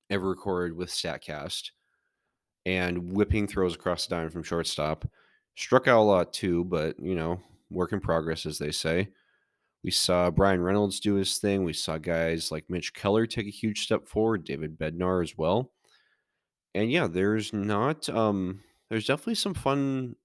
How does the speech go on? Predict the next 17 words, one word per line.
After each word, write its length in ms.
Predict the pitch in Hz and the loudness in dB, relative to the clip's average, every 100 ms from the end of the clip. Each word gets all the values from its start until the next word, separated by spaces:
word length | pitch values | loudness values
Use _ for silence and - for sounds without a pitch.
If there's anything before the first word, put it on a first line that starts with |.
| _ - | _ -6
fun 220 | 120 123 | -4 0
guys 400 | 113 110 98 - | 2 2 0 -2
here. 440 | 90 85 80 78 - | 0 2 0 -2 -4
In, 240 | 90 - | -6 -6
there 120 | - 92 | -4 -4
were 60 | |
some 160 | - 101 | -4 -4
fun 160 | 123 | -2
guys 220 | 107 107 95 | 2 2 2
there 120 | 87 | 0
last 320 | 82 85 - | 0 -2 -4
year 80 | 87 | -4
in 60 | |
Pittsburgh. 440 | - 90 - 82 80 | -4 -4 -4 -4 0
While 240 | 85 85 | 2 4
it 60 | 76 | 4
wasn't, 480 | 98 92 90 - | 2 2 -2 -4